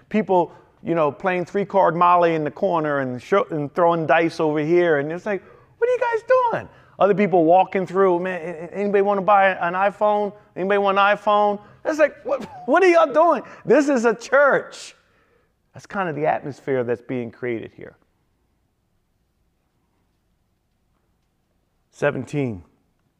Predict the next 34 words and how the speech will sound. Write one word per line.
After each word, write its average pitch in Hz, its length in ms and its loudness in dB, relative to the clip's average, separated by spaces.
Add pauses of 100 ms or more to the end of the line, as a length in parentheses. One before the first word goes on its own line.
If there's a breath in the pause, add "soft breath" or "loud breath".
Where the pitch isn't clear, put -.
(1200)
And 139 140 -6
he 147 160 -4
was 131 220 -4
teaching 143 560 -10
them - 240 -14 (1500)
and 123 140 -8
saying 147 460 -4
to 131 140 -8
them. 95 400 -12
Now 120 140 -6
watch 135 260 0
what 147 100 -8
Jesus 123 360 -10
says 117 280 -6
in 104 60 -12
light 113 160 -4
of 110 80 -12
what's 110 140 -14
going 110 220 -12
on. 95 200 -16 (380 soft breath)
"Is 143 180 -4
it 156 120 -6
not 131 340 -6
written, 107 360 -10 (960)
'My 123 260 -4
house 107 680 -10 (500)
shall - 200 -8
be 107 120 -10
called 120 360 -4
a 104 80 -10
house 110 400 -8
of - 180 -20
prayer 90 580 -18 (1700)
for - 260 -20